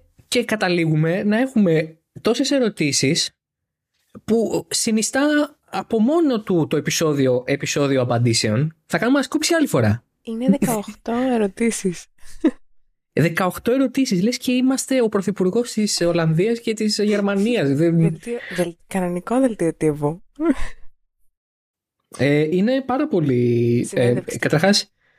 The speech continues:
Speaker 1: είναι, ναι, συνέντευξη τύπου. Είναι πάρα πολύ συγκινητικό. Όταν, ε, ήμουνα μόνος μου στο Oversteer και έλεγα, ξέρω, «Αν έχετε καμιά απορία» και τα λοιπά, μαζεύαμε το ζόρι τρεις. Και τώρα έχουν εξαπλασιαστεί, όπως φαίνεται.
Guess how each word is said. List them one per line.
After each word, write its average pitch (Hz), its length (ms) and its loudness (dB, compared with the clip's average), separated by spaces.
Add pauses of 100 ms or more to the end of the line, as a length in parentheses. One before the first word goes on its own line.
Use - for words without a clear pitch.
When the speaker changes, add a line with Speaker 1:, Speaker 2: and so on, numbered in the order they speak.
(340)
Speaker 1:
είναι, 175 360 2
ναι, 143 220 0
συνέντευξη 123 300 0
τύπου. 117 180 -4
Είναι 190 160 0
πάρα 220 280 0
πολύ 151 260 0
συγκινητικό. 117 760 2 (800)
Όταν, 185 380 0
ε, 139 680 0
ήμουνα 151 340 0
μόνος 143 240 0
μου 160 60 0
στο 151 140 0
Oversteer 135 400 0
και 127 140 -2
έλεγα, 135 280 2
ξέρω, 123 220 0
«Αν 120 100 2
έχετε - 160 -6
καμιά 120 200 0
απορία» 113 200 2
και 123 60 -4
τα 117 100 -2
λοιπά, 113 200 2
μαζεύαμε 127 360 0
το 107 120 0
ζόρι 117 200 4
τρεις. 110 280 2 (1400)
Και - 140 -2
τώρα 147 180 0
έχουν 175 140 0
εξαπλασιαστεί, 131 680 0
όπως 160 220 0
φαίνεται. 110 400 2